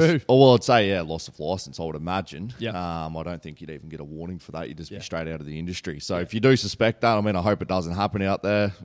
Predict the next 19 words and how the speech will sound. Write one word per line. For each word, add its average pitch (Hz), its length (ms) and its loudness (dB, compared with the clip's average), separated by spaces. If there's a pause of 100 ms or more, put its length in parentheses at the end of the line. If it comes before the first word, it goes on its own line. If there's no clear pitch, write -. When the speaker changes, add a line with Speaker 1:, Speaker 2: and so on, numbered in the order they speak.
(180)
Speaker 1:
I 85 60 -8
mean, 90 340 -6
years 95 200 -4
ago, 87 200 -4
it 85 80 -6
probably 90 240 -6
did 90 160 -6
a 87 60 -4
lot. 98 300 0 (380)
Um, 82 380 -4
I 92 60 0
really 92 240 -2
hope 98 260 -2
it - 100 -14
doesn't, 104 340 0 (120)
but 82 140 -6
it, - 160 -16
it 67 220 -12
may. 120 380 -2